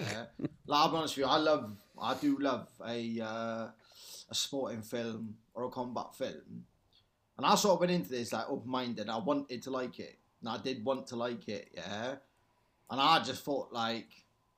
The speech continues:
from start to finish, it was, the execution was absolutely abysmal. Like, so bad, right? There's bits of it I liked in it. And, like,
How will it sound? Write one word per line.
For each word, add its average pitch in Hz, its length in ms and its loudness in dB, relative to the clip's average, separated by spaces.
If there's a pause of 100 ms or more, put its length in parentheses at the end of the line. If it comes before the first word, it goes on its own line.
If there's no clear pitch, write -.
(300)
from 131 120 -10
start 123 300 -2
to 117 60 -10
finish, 117 460 -6
it 87 100 -10
was, 107 120 -10
the 127 160 -6
execution 113 520 -8
was 110 100 -6
absolutely 110 640 -8
abysmal. 107 460 -8 (520)
Like, 120 200 -4
so 139 320 0
bad, 113 300 2 (340)
right? 143 240 -4 (360)
There's 165 160 2
bits 208 260 4
of 156 100 0
it 147 100 4
I 139 40 2
liked 156 380 2
in 101 80 -4
it. 107 240 -4 (480)
And, 127 200 2
like, 127 240 4